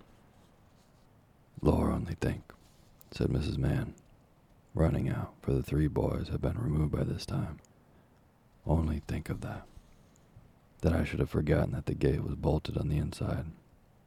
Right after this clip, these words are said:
on account of them dear children. Walk in, sir. Walk in, pray, Mister Bumble, do, sir." Although this invitation was accompanied with a curtsy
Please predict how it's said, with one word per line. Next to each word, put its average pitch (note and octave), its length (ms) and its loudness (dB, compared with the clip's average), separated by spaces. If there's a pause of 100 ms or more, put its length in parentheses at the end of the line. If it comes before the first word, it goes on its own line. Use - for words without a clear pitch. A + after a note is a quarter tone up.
(120)
on D2 100 2
account E2 340 -2
of C#2 60 -4
them C#2+ 220 2
dear C#2+ 220 2
children. D#2 500 -2 (1500)
Walk D#2 280 6
in, C#2 200 0
sir. - 340 -2 (960)
Walk D#2 280 0
in, D#2+ 360 0 (120)
pray, E2 200 6
Mister C#2 300 0
Bumble, C2+ 460 -4
do, D2+ 200 2
sir." D2+ 340 -6 (2000)
Although D#2+ 300 8
this D2+ 240 4
invitation D2+ 640 2
was D#2 120 -4
accompanied D#2+ 680 -4
with E2 120 -2
a F2 60 -6
curtsy D#2 600 -4